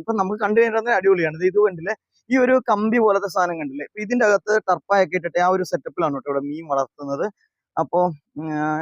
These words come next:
ഇത് നമുക്ക് അത്യാവശ്യം സ്ഥലമുള്ള ആർക്ക് വേണമെങ്കിലും ഇത്തരത്തിൽ മീനൊക്കെ വളർത്താവേ. ഒപ്പം നോക്കി കുളം ഞാൻ കാണിച്ചു തരാം കേട്ടോ. ഇതുപോലെയുള്ള കുളങ്ങളിലാണ് മീൻ കിടക്കുന്നത്. അപ്പൊ ഇത് രണ്ട് മൂന്ന് ടൈപ്പ് കുളങ്ങളുണ്ട് കേട്ടോ, വലുതും ചെറുതും ഒക്കെ ആയിട്ട് അത്യാവശ്യം നല്ല ഹൈറ്റ് ഒക്കെ ഉള്ള കുളങ്ങളൊക്കെയാണ് കേട്ടോ.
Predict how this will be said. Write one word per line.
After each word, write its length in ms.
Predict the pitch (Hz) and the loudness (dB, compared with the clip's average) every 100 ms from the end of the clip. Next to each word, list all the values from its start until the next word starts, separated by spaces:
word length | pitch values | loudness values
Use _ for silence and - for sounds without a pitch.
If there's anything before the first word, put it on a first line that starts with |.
| 170 185 | -6 -4
ഇത് 100 | 226 | -2
നമുക്ക് 260 | 208 214 226 208 - 185 _ - | -2 2 2 2 -2 -18 _ -14
അത്യാവശ്യം 360 | - 180 180 247 | -4 -2 0 0
സ്ഥലമുള്ള 340 | 233 233 226 220 | 0 2 4 2
ആർക്ക് 180 | 208 220 202 | 0 0 0
വേണമെങ്കിലും 360 | 202 196 254 247 _ _ - 214 | 0 -2 -4 -4 _ _ -6 -2
ഇത്തരത്തിൽ 320 | 226 220 233 226 | 0 0 0 0
മീനൊക്കെ 320 | 214 220 202 170 | 0 -2 -2 -2
വളർത്താവേ. 380 | 160 147 170 175 175 | -2 0 -2 0 -4
ഒപ്പം 180 | - 214 | -2 -2
നോക്കി 240 | 196 175 220 - _ _ _ _ _ _ _ _ 190 | -2 0 -4 -4 _ _ _ _ _ _ _ _ 0
കുളം 180 | 220 247 | 2 2
ഞാൻ 100 | 214 | 2
കാണിച്ചു 240 | 175 165 156 | 0 0 0
തരാം 120 | 139 | 0
കേട്ടോ. 80 | 139 156 | -2 -8
ഇതുപോലെയുള്ള 380 | 160 185 190 190 | -2 -2 -2 -4
കുളങ്ങളിലാണ് 520 | 165 165 185 185 147 156 147 | -6 -6 -6 -4 -4 -6 -10
മീൻ 120 | 160 | -10
കിടക്കുന്നത്. 480 | 143 131 - 131 143 220 _ _ _ - 165 | -10 -12 -14 -16 -12 -12 _ _ _ -10 -6
അപ്പൊ 120 | 185 180 | -2 -2
ഇത് 80 | 190 | 0
രണ്ട് 240 | 170 170 185 196 | -2 -2 -4 -4
മൂന്ന് 240 | 208 220 233 _ - | -6 -4 -6 _ -4
ടൈപ്പ് 380 | 170 180 185 - - | 0 0 -2 -8 -4
കുളങ്ങളുണ്ട് 400 | 175 175 180 139 | -2 0 -2 -2
കേട്ടോ, 140 | 135 139 151 | -4 0 -2
വലുതും 260 | 170 196 165 | -2 -6 -6
ചെറുതും 300 | 160 175 202 180 | -6 0 0 0
ഒക്കെ 140 | 175 | -2
ആയിട്ട് 140 | 160 151 | -2 -2
അത്യാവശ്യം 300 | 175 180 185 | -4 -8 -8
നല്ല 100 | 185 185 | -6 -2
ഹൈറ്റ് 280 | 170 175 196 | -2 0 -4
ഒക്കെ 100 | 175 | -4
ഉള്ള 80 | 175 160 | -4 -2
കുളങ്ങളൊക്കെയാണ് 520 | 160 165 143 135 131 | -4 -4 -6 -8 -10
കേട്ടോ. 180 | - | -8